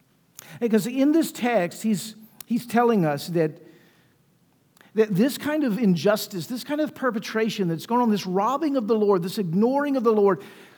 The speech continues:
you know how amazing it is that we still got up this morning and we're still breathing and we have clothes and some of us have a little money in our bank accounts and, and, um, and we, you know all the ways we robbed God this last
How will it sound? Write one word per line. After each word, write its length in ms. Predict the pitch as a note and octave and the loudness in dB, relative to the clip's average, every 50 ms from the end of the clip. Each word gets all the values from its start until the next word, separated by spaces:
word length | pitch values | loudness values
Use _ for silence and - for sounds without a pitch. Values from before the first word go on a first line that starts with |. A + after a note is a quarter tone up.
| - _ _ _ _ _ _ | -20 _ _ _ _ _ _
you 200 | - F#3+ B3+ E4+ | -4 0 2 2
know 140 | F#4 F4+ C#4+ | 2 2 2
how 240 | A#3 G#3 A#3+ B3 A#3+ | 2 2 4 4 6
amazing 400 | G#3+ G3 G3+ G#3+ A3+ A#3 B3+ B3 | 6 4 4 2 0 0 0 0
it 80 | A3+ | 0
is 160 | C4 C#4+ B3 - | -2 -2 -4 -6
that 180 | A#3+ A3 - | -8 -6 -4
we 120 | A#3 G3 G3+ | -2 -4 -4
still 300 | - - G#3+ A3 A#3+ C4 | -4 -4 -4 -4 -4 -2
got 180 | B3+ A3+ G3+ | -2 -2 -2
up 120 | G#3 A#3+ - | -4 -4 -6
this 160 | B3 - - | -8 -6 -4
morning 280 | G#3 A3+ C4 C#4 B3+ | -4 -4 -2 -2 -2
and 80 | A3 F#3 | -2 -2
we're 80 | D#3+ C#3+ | -2 -4
still 180 | - A#3+ A3+ | -4 -6 -4
breathing 460 | F3 D3+ D#3 F3 G#3 G#3+ C#4 C#4 C4 | -4 -2 -2 -2 -2 -4 -6 -8 -8
and 80 | - F3 | -6 -4
we 80 | D#3 D#3+ | -4 -4
have 100 | D3 - | -4 -6
clothes 540 | - - F3+ G3+ G#3+ A3+ C#4 C#4 A#3+ - | -8 -6 -2 -2 -2 -2 -2 -6 -8 -8
and 120 | E3+ D3+ B2+ | -8 -10 -8
some 180 | - G#3+ A#3+ | -6 -4 -4
of 80 | C4 A3+ | -4 -4
us 80 | G#3 - | -4 -6
have 140 | F#3+ F3+ E3 | -6 -4 -2
a 40 | F3 | 0
little 200 | E3+ G3+ G#3+ G#3 | 0 2 2 2
money 200 | G3 G#3 A3 A#3 | 0 0 0 -2
in 80 | G#3+ | -2
our 80 | F#3+ F3 | -2 -2
bank 220 | D#3 G3 A#3 A3 | -2 -4 -4 -4
accounts 480 | A#3 G#3 - A3 B3 C4+ C#4+ B3 - - | -6 -6 -6 -8 -8 -8 -10 -10 -10 -8
and, 180 | D#3 C#3 B2+ B2 - - - - - _ _ | -8 -8 -10 -12 -16 -20 -20 -20 -20 _ _
and, 320 | - E3+ E3+ E3 E3 D#3 D#3 | -4 -2 0 0 0 2 2
um, 400 | E3+ E3+ E3 D#3+ D#3 D3+ C#3 B2 - - - - - _ - | 2 2 2 2 0 0 -2 -6 -8 -14 -20 -20 -12 _ 2
and 200 | G3 F#3+ F#3 F3 | 4 4 4 4
we, 180 | G#3+ C#4 C#4+ | 4 2 -2
you 180 | C4 G3+ E3 D4+ | -2 -2 0 2
know 200 | D#4+ C#4 A3 G#3+ | 4 6 6 6
all 180 | - G3 G3 | 6 4 2
the 80 | G#3+ C4+ | 2 2
ways 220 | A3+ G#3+ G#3 F#3+ | 2 2 2 2
we 80 | F#3+ G#3+ | 2 0
robbed 280 | F3+ F3 E3+ F#3 F3+ F3 | 2 4 4 2 2 0
God 200 | E3+ D#3+ F#3 G3+ | 0 0 0 -2
this 160 | A3+ - G#3+ | -6 -8 -6
last 240 | G#3+ G#3+ F#3+ - | -6 -6 -8 -10